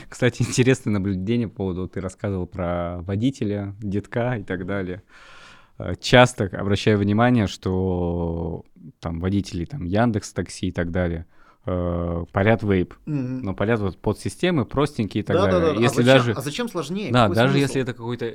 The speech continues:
Speaker 1: дед такой, знаешь, сор-, пятидесятилетний такой, уверенный. У них в основном, кстати,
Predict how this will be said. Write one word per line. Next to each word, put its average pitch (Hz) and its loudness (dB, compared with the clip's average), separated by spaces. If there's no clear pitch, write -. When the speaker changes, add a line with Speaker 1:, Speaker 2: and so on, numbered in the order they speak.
Speaker 1:
дед 117 -4
такой, 107 -6
знаешь, 95 -6
сор-, 101 -8
пятидесятилетний 113 -4
такой, 95 -4
уверенный. 101 -4
У 104 -8
них 123 0
в 123 -2
основном, 120 2
кстати, 95 -4